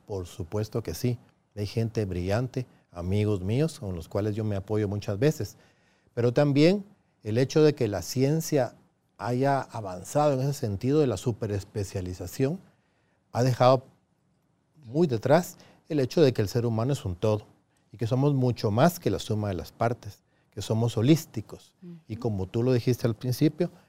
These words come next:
Speaker 1: conformamos una unidad inseparable de mente-cuerpo.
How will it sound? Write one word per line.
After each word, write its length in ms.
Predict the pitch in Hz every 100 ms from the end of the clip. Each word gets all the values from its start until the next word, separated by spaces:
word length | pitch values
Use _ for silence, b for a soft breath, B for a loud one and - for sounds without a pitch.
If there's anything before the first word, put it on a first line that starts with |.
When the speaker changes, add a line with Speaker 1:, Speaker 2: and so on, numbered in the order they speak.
| b _
Speaker 1:
conformamos 680 | 120 117 110 104 107 113 127
una 200 | 120 123
unidad 460 | 123 101 95 110
inseparable 760 | 135 - 110 90 92 120 143 175 b b _
de 160 | 98 95
mente-cuerpo. 1080 | 98 107 123 120 - 113 - 139 120 -